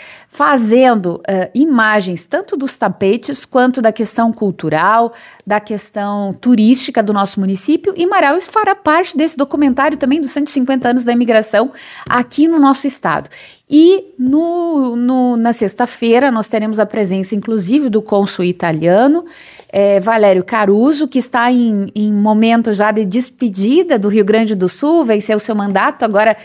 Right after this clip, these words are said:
segue para uma nova missão, alguém que esteve sempre muito próximo de Marau, da cultura italiana, de todo o estado,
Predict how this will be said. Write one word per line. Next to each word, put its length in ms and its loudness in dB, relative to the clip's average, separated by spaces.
segue 400 0
para 160 -2
uma 140 0
nova 240 0
missão, 400 -2
alguém 380 2
que 80 -6
esteve 280 -4
sempre 260 -2
muito 260 0
próximo 520 -2
de 140 -4
Marau, 500 0
da 100 2
cultura 360 -2
italiana, 500 0
de 120 -6
todo 260 0
o 20 0
estado, 480 -2